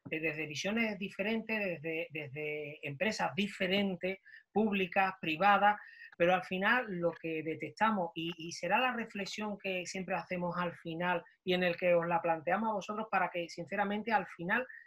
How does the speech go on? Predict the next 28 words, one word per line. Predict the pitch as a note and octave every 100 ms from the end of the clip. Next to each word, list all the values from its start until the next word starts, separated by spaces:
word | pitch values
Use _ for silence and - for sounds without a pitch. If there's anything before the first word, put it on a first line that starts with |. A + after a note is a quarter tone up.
| - -
eh, | E3 E3 E3+ E3
en | D#3+
nuestra, | D#3 C#3+ - D#3 D#3 D3+
en, | D3 D3 D#3
en | C#3+ C#3+ C#3 C#3+ C#3+
los | D3 C#3
enlaces | D3 G#3+ G#3 -
que | E3+ C#3+
recibí | D3 C#3 D3 E3
este, | E3 - E3 - _ _ _ _ _
este | D3 C#3 - D3+ D3+ D3+ D3+
programa, | D3+ D#3 F#3 F#3 F#3 F3+
¿no? | A3 - _ -
Podáis, | D3 E3 E3 -
podáis | D3+ D3+ E3 D#3
poner, | E3 D#3+ D#3+ -
eh, | D3 C#3+ C#3+ -
lo | D3+
que | D3 D#3
opináis | C#3 D3 D3+ C#3+
también | D3 D3 C#3
vosotros | C#3 D#3 D3+ E3+
y |
reflexionar. | C#3+ C#3+ D3 C3+ C#3+ D3+ - - - -
Yo | F3+
lanzo | C#4 D#4 - G#3+ G3
una | F3 F3+ F3 E3+
reflexión. | E3 E3+ - E3+ D3+ - C#3+